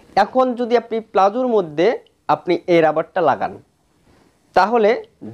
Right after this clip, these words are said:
যার জন্য প্লাজোটা তৈরি করছেন, তার যে পুরাতন কামিজ আছে, সেই পুরাতন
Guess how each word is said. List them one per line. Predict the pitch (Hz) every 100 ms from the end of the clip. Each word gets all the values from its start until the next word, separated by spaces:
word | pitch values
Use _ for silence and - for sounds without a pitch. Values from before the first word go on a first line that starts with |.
| 113
যার | 165 180
জন্য | 220 233 240 240
প্লাজোটা | 196 180 185 196 202 -
তৈরি | 220 220 214
করছেন, | 165 156 175 370 - -
তার | 143 151
যে | 180 185
পুরাতন | 196 202 202 185 170 -
কামিজ | 143 170 190 185
আছে, | - 190 - _ _ _ _ _ -
সেই | 180 180
পুরাতন | 196 220 220